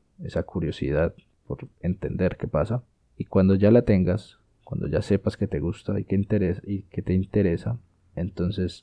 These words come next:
ahí sí, decídete por una de las muchas áreas de la inteligencia artificial. Puede ser una, pueden ser varias. Si no sabes cuál te llama más la atención, puedes probarlas todas. Mi consejo es que profundices solo en algunas pocas. Y luego ya intenta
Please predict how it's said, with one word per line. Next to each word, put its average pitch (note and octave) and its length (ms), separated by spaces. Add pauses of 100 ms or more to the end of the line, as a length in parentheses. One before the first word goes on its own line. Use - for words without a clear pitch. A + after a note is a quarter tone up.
ahí E2 260
sí, G#2 360 (180)
decídete A2+ 580
por F2 220
una F#2+ 240
de G2 60
las - 440
muchas F#2+ 380
áreas F#2+ 240
de F#2+ 80
la F2 60
inteligencia - 440
artificial. - 600 (320)
Puede F2 120
ser F2 220
una, G2 220
pueden F2+ 240
ser F2+ 140
varias. F2 460 (160)
Si G2 520
no F#2 180
sabes F#2 480
cuál F#2 180
te G2 120
llama F#2 180
más F#2 160
la F#2 80
atención, F2+ 540 (300)
puedes F2 280
probarlas F2+ 480
todas. F2+ 460 (320)
Mi - 80
consejo E2+ 460
es F2+ 120
que G2 100
profundices E2+ 640
solo F2 280
en F2+ 180 (260)
algunas F2+ 380
pocas. - 480 (340)
Y - 140
luego A#2 220
ya C3 120
intenta B2 680